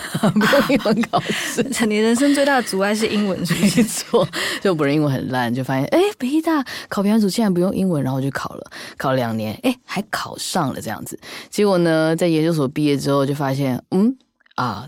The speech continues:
Speaker 1: 暂时没有工作，所以我就去当了两年的国中老师。我那时候就从台北搬回台中，当了两年国中老师。
Speaker 2: 你是全职的吗？
Speaker 1: 对。
Speaker 2: 要当班导的那种？
Speaker 1: 呃，不用当班导，但是有时候会代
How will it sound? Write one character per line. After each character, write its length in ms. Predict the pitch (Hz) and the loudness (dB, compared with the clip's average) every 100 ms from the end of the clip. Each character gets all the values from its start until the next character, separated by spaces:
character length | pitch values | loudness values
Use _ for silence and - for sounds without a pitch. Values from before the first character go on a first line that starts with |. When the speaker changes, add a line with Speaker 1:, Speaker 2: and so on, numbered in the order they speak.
| - | -8
Speaker 1:
暂 240 | 180 147 | -2 0
时 260 | 127 - 113 | -2 -4 -2
没 140 | 117 | 0
有 100 | 127 | 0
工 260 | 107 120 120 | -2 -2 -2
作， 240 | - 123 | -4 -6
所 160 | 120 131 | -4 -4
以 60 | 127 | -2
我 180 | 120 | -2
就 140 | 110 127 | -4 -6
去 220 | - 131 | -6 -6
当 260 | - 123 131 | -4 -2 -2
了 100 | 110 | -4
两 300 | 113 87 82 | -6 -8 -8
年 160 | 90 | -8
的 80 | 107 | -8
国 160 | - 113 | -8 -6
中 160 | 135 | -4
老 120 | 123 90 | -4 -4
师。 160 | - | -4
我 60 | 123 | -2
那 120 | 135 | -2
时 80 | 151 | 0
候 80 | 156 | -2
就 80 | |
从 200 | 160 139 127 | -2 -4 -4
台 280 | - 120 139 | -4 -4 -2
北 160 | 156 - - - - _ | -4 -8 -16 -20 -20 _
搬 180 | 147 151 | -2 0
回 160 | 135 113 | 0 -4
台 260 | - 113 | -6 -6
中， 280 | 113 120 120 | -6 -4 -4
当 160 | 120 123 | -4 -4
了 120 | 120 | -6
两 200 | 107 95 | -6 -8
年 180 | 95 107 | -10 -10
国 120 | 127 | -10
中 200 | 110 117 | -8 -6
老 160 | 117 - | -6 -8
师。 200 | - - | -10 -4
Speaker 2:
你 40 | 247 | -2
是 140 | 320 | -4
全 400 | - - 165 190 | -6 -4 -2 -4
职 260 | - - 151 | -4 -6 -6
的 120 | 156 | -4
吗？ 280 | 160 160 180 | -2 -2 -2
Speaker 1:
对。 380 | 135 107 95 131 | -2 -2 -8 -12
Speaker 2:
要 120 | - 247 | -8 -4
当 300 | 233 220 233 | -2 -2 -2
班 240 | 233 226 | -2 -2
导 160 | 233 170 | -2 -4
的 80 | 151 | -4
那 160 | 165 | -4
种？ 160 | 170 - - _ _ | -6 -8 -14 _ _
Speaker 1:
呃， 340 | - 175 175 170 | 0 2 2 0
不 360 | 160 156 165 | 0 2 2
用 280 | 202 208 135 | 4 2 2
当 240 | 143 143 | 0 0
班 180 | 139 143 | 0 0
导， 180 | 139 120 | 0 0
但 140 | 156 | 0
是 120 | 165 160 | 0 0
有 80 | |
时 100 | 123 | 0
候 80 | 139 | 0
会 100 | 143 | 0
代 340 | 139 185 160 | -2 0 2